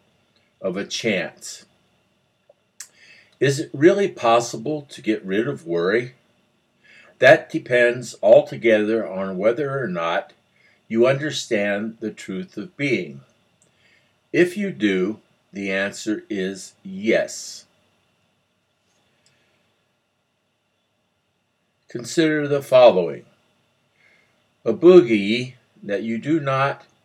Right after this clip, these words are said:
believe in has no power to hurt you or worry you. The boogeyman who lives under the cellar stairs cannot frighten or deceive you now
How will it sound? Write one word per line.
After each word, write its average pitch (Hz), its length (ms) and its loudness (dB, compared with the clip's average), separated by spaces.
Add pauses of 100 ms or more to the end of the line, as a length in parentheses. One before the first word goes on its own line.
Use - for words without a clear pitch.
(580)
believe 113 920 -2 (760)
in 98 600 -8 (1040)
has 147 260 6
no 143 160 4
power 135 360 2
to 123 160 -6
hurt 135 480 -4
you 73 260 -16 (120)
or 120 280 0
worry 113 540 -2
you. 78 380 -10 (800)
The - 120 -2
boogeyman 101 800 -2
who 95 160 -10
lives 117 320 -2
under 123 300 -2
the 104 200 -10
cellar 135 460 -4
stairs 87 1000 -4 (580)
cannot 139 460 -4
frighten 135 480 2
or 107 160 -6
deceive 107 520 -10
you 95 240 -10
now 127 580 -6